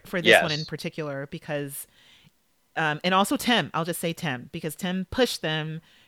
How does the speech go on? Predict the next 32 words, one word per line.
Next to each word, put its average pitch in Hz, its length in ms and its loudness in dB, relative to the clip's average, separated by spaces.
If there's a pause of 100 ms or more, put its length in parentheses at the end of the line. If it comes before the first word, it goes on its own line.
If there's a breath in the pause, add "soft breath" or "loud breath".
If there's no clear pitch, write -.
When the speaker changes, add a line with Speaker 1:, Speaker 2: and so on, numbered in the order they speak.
(120)
Speaker 1:
to - 140 -6
use 214 480 -2
these 165 360 -4
elements 147 500 -6
that 143 340 -6 (420)
really, 160 520 -4 (880)
you 147 100 -10
know, 107 120 -10 (280)
uh, 131 360 -2
differentiated 151 640 -8
them 135 140 -6
Speaker 2:
Mm-hmm. 131 480 0
Speaker 1:
from 160 160 -6
the 147 100 -6
other 139 140 -6
teams. 139 500 -16 (500 loud breath)
Um, 135 520 -4 (240)
because 220 360 0
I 190 120 4
would 208 100 4
say 214 160 -2
Team 185 340 -4
One 208 320 2
didn't 165 200 -2
go 156 180 2
to 165 80 -2
the 180 80 -10
food 196 180 -6
store. 214 460 -2
And 156 140 -2
so 156 140 0
if 147 220 -2